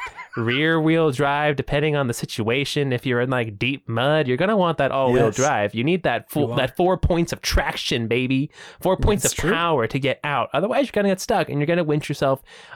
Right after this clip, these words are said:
Speaker 1: over like Chase did.
Speaker 2: Like I do. I flip my, flip my truck every time.
Speaker 1: Make sure that you take your handbrake off. Otherwise, you ain't going nowhere.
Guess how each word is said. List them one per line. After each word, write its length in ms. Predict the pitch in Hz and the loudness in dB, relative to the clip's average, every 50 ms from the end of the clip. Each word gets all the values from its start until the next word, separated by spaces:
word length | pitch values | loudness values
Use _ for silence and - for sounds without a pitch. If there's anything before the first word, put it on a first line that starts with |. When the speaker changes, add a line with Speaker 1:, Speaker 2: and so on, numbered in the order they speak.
| - - | -4 0
Speaker 1:
over 380 | 156 151 135 123 117 107 113 120 | 0 2 2 2 0 0 2 2
like 140 | 120 123 - | 0 -2 -2
Chase 300 | - - 123 107 - - | -2 -2 -2 -2 -4 -6
did. 200 | - 107 - - - _ - | -10 -10 -10 -12 -14 _ -12
Speaker 2:
Like 220 | 104 104 104 - 120 | -10 -8 -6 -4 -4
I 120 | 120 123 | -4 -2
do. 220 | 120 127 139 135 107 | 0 0 0 0 -2
I 40 | 101 | -4
flip 260 | - - 127 113 - | -4 -4 -4 -4 -4
my, 100 | 127 117 | -6 -8
flip 360 | - - - - 131 123 123 | -8 -12 -10 -6 -4 -4 -2
my 80 | - 135 | -2 -4
truck 320 | 127 - 139 139 139 - | -2 -2 -2 -2 -2 -4
every 180 | 147 135 139 139 | -6 -4 -6 -6
time. 320 | - - 120 98 87 - _ _ | -8 -8 -12 -12 -14 -18 _ _
Speaker 1:
Make 260 | - 156 151 160 165 - | 0 0 0 0 -2 -2
sure 480 | - - 147 143 147 165 175 185 185 | -2 0 2 2 2 2 2 2 0
that 260 | 156 143 131 139 - | 0 0 -2 -2 -2
you 500 | 131 139 131 127 127 123 123 120 104 123 - _ | -2 -2 0 0 0 0 -2 -4 -8 -12 -16 _
take 340 | - - - 139 143 - - | -8 -6 -6 -6 -6 -4 -4
your 100 | 131 117 | -4 -4
handbrake 540 | - 135 120 123 147 170 160 170 160 156 - | -2 -2 0 0 0 0 0 0 -2 0 0
off. 320 | 151 156 156 165 165 - | 0 0 0 -2 -4 -4
Otherwise, 480 | - 127 143 160 151 147 143 139 123 131 | -2 -2 0 0 0 2 0 0 0 0
you 100 | 131 131 | -2 -2
ain't 140 | 147 156 - | -2 -2 0
going 260 | 135 117 113 110 107 | 0 0 0 0 0
nowhere. 540 | 110 127 160 160 135 113 107 107 110 - | 0 2 2 2 2 2 2 0 0 -4